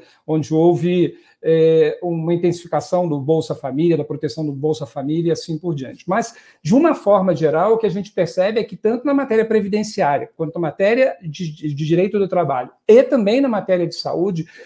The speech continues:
a gente teve uma, uma, uma derrocada substancial dos direitos, é, dos direitos sociais. Aí chega em mil novecentos, é, chega no governo Temer, aí já vem a punhalada mesmo, porque no governo Temer,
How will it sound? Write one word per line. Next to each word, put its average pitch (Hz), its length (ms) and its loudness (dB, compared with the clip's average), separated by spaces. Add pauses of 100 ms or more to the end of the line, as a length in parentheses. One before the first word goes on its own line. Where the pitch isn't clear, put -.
(120)
a - 60 -4
gente 214 320 -4
teve 240 320 2
uma, 254 480 -2
uma, 190 600 -4
uma 175 200 -2
derrocada 226 960 2 (600)
substancial 247 1080 0
dos 151 200 -2
direitos, 143 680 -4
é, 151 540 6
dos 147 220 -4
direitos 151 1000 -2
sociais. 139 720 -4 (320)
Aí 247 140 -2
chega 294 220 2
em - 20 6
mil 254 100 6
novecentos, 220 360 0
é, 180 160 2
chega 202 320 0
no 202 80 0
governo 190 360 4
Temer, 226 520 2 (240)
aí 190 160 0
já 247 100 -2
vem 233 160 -2
a 254 60 -4
punhalada 180 720 2
mesmo, 143 300 -2
porque - 160 -12
no 165 80 -4
governo 190 340 0
Temer, 208 480 0